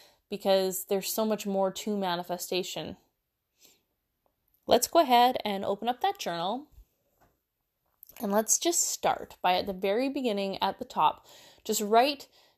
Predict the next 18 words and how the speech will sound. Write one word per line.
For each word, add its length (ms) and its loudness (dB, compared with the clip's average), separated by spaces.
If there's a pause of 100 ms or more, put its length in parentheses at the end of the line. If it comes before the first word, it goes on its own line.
your 220 4
goal. 520 4
What 240 4
is 160 0
it 160 0
that 120 0
you 120 -4
would 120 2
like 200 2
to 80 -6
create 400 -6
for 100 -12
yourself? 560 -10 (400)
Go 200 6
ahead, 200 0 (640)
pause 420 4
the 140 2
episode. 440 -2